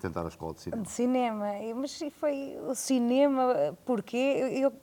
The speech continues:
Speaker 2: começo um pouco antes, ainda pela
Speaker 1: Ok.
Speaker 2: infância. Provavelmente passaste por esta sala, estamos na,
Speaker 1: Ah,
Speaker 2: na
Speaker 1: sim,
Speaker 2: nova
Speaker 1: sim.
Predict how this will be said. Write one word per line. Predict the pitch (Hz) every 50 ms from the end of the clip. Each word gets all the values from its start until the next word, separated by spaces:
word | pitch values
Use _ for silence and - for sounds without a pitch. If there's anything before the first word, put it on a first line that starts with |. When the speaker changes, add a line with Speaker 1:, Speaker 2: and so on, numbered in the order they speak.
| - 202 190 - 196 190 - 214
Speaker 2:
começo | 202 233 233 254 254 - 247
um | 220
pouco | - 247 240 - -
antes, | 240 262 262 -
ainda | 247 226 247 277 302 294 285
pela | - - 247 233
Speaker 1:
Ok. | 226
Speaker 2:
infância. | - - - 226 254 247 - 277 - - - - - - - - - -
Provavelmente | 233 233 214 233 226 226 240 240 247 247 233 196 -
passaste | - - 202 - - 220 202 - -
por | - 202
esta | 214 202 - - 220
sala, | 196 - - 247 277 339 370
estamos | - - 226 202 214 202 185
na, | 202 196 190 190 190 123
Speaker 1:
Ah, | 127
Speaker 2:
na | 196
Speaker 1:
sim, | 196
Speaker 2:
nova | 202 202 190 170 196 185
Speaker 1:
sim. | 90